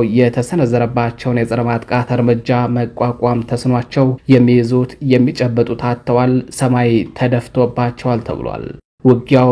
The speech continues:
በአጀሬ ጃኖራ፣ በደባርቅ ዛሪማ፣ ጥራይናና አርማጭሆ ቀጠና እንዲሁም ከዳባት እስከ ወገራና አምባ ጊዮርጊስ ቀጠና ነው እየተደረገ ያለው ሲል የአማራ ፋኖ ብሔራዊ ኃይሎች በጎንደር ትናንት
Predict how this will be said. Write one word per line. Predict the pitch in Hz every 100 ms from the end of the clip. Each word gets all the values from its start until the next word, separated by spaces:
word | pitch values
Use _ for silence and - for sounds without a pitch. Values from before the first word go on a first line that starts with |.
| 120
በአጀሬ | 123 120 - 120 120 127 120 110
ጃኖራ፣ | 127 120 120 123 120 131
በደባርቅ | 127 123 120 123 123 120 113
ዛሪማ፣ | 123 123 123 123 131 131 -
ጥራይናና | 139 127 127 123 123 120 117 117 -
አርማጭሆ | 123 127 123 117 120 123
ቀጠና | 117 113 123
እንዲሁም | 123 120 143 139 -
ከዳባት | - 131 123 123 123 123
እስከ | 139 - 127
ወገራና | 120 123 123 123 127 123 135
አምባ | 123 120 117
ጊዮርጊስ | 110 120 117 113 117 -
ቀጠና | 131 120 120
ነው | 127 131 - _ -
እየተደረገ | 82 123 127 123 123 117
ያለው | 120 117 117
ሲል | - 127 127 120
የአማራ | 123 120 - 123 120
ፋኖ | - 123 120 120
ብሔራዊ | 127 123 123
ኃይሎች | 120 123 120 117
በጎንደር | 127 120 127 120 120 127 -
ትናንት | 139 127 117